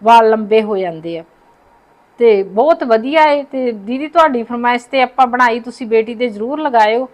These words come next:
ਤੇ ਸਾ-, ਕੋਈ ਆਪਾਂ ਇਹਦੇ ਵਿੱਚ ਕੈਮੀਕਲ ਵਾਲੀ ਚੀਜ਼ ਨਹੀਂ ਗੀ, ਨੈਚੁਰਲ ਚੀਜ਼ਾਂ ਏ। ਤੇ ਜ਼ਰੂਰ ਤੁਸੀਂ ਬਣਾ ਕੇ ਲਗਾ ਲਿਓ। ਮੈਨੂੰ ਨਹੀਂ ਲੱਗਦਾ ਵੀ ਇਹਦੇ ਨਾਲ ਕੋਈ ਸਾਈਡ ਇਫੈਕਟ ਵਗੈਰਾ ਹੋਊਗਾ,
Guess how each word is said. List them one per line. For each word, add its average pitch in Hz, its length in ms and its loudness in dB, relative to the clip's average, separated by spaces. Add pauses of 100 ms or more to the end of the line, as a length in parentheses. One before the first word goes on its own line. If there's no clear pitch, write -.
(360)
ਤੇ 254 260 2
ਸਾ-, 233 360 2
ਕੋਈ 285 360 -4
ਆਪਾਂ 277 380 2
ਇਹਦੇ 285 140 -4
ਵਿੱਚ 294 160 -4
ਕੈਮੀਕਲ 254 560 0
ਵਾਲੀ 254 200 2
ਚੀਜ਼ 233 300 -10
ਨਹੀਂ 240 280 -6
ਗੀ, 277 200 -8 (720)
ਨੈਚੁਰਲ 233 480 2
ਚੀਜ਼ਾਂ 240 440 0
ਏ। 240 160 -4 (300)
ਤੇ 254 260 2
ਜ਼ਰੂਰ 240 360 -4
ਤੁਸੀਂ 285 280 -10
ਬਣਾ 285 280 0
ਕੇ 269 120 -8
ਲਗਾ 214 320 4
ਲਿਓ। 214 300 -2 (140)
ਮੈਨੂੰ 254 280 -2
ਨਹੀਂ 330 100 -4
ਲੱਗਦਾ 269 300 4
ਵੀ 269 140 -2
ਇਹਦੇ 269 140 -4
ਨਾਲ 302 100 0
ਕੋਈ 254 240 -8
ਸਾਈਡ 226 260 0
ਇਫੈਕਟ 226 340 -4
ਵਗੈਰਾ 233 300 2
ਹੋਊਗਾ, 196 540 -4